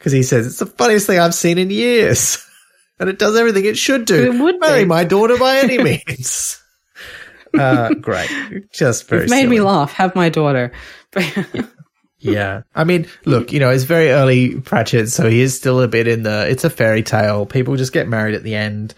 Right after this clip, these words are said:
Speaker 2: She seems into it.
Speaker 1: Um, he'd start to question that as a trope later on, but for now, he's writing a story for kids. He's like, "We'll keep it simple."
Speaker 2: Hmm.
Speaker 1: Yeah, but it is cute. It is cute. Liz,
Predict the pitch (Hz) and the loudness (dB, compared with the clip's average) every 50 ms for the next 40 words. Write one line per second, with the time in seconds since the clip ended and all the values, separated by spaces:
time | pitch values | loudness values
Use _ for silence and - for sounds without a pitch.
0 | _ - - - 226 214 220 196 151 139 131 127 - 120 117 120 117 107 107 113 | _ -6 -2 -2 0 2 2 2 2 0 -2 -2 -2 0 0 0 0 0 0 0
1 | 123 139 175 170 - - 208 196 175 190 165 - 240 226 123 - - - 135 117 | 0 0 -2 -2 0 0 0 0 0 0 -2 0 0 0 0 0 0 -2 -2 0
2 | 113 110 104 101 - - 110 101 110 107 90 - - 120 107 101 101 - - - | 0 0 -2 -2 -2 -4 -4 -4 -4 -6 -6 -4 -2 0 0 0 -2 -4 -8 -10
3 | - 120 107 104 101 101 98 98 92 92 95 95 95 110 - - _ _ _ - | -4 -2 -2 -2 -2 -2 -4 -4 -4 -6 -8 -6 -6 -6 -6 -6 _ _ _ -14
4 | - - 143 135 143 139 135 131 131 131 127 127 127 - _ _ - 135 135 139 | -6 -4 -2 0 0 0 2 2 2 2 0 0 -2 -6 _ _ -6 -4 -2 0
5 | 143 135 131 123 117 117 - - 113 104 101 98 - 107 98 - 104 92 95 98 | 2 2 2 2 0 -2 -4 -2 -2 -2 -2 -2 -4 -6 -8 -6 -6 -6 -6 -6
6 | 98 92 101 98 92 - - 117 139 131 - - 101 - - - - - - - | -8 -6 -4 -4 -4 -4 -4 -6 -6 -6 -6 -8 -10 -8 -8 -12 -12 -12 -12 -12
7 | - - - 101 - 69 - - _ _ _ _ - - 151 123 113 - 170 - | -12 -12 -12 -14 -14 -16 -18 -20 _ _ _ _ -6 -6 -4 -4 -4 -8 -12 -16
8 | _ _ - - 104 98 92 87 82 98 - _ _ - 123 113 98 131 127 - | _ _ -12 -8 -6 -6 -6 -6 -8 -12 -16 _ _ -4 -2 0 0 0 0 -2
9 | - - - - - - - _ _ _ - 110 107 - - - - - - - | -4 -6 -8 -10 -10 -10 -14 _ _ _ -14 -14 -12 -12 -14 -14 -14 -14 -16 -16
10 | - _ _ _ _ _ _ _ _ _ - 190 165 156 160 - - - | -16 _ _ _ _ _ _ _ _ _ -2 0 0 0 0 -4 -10 -12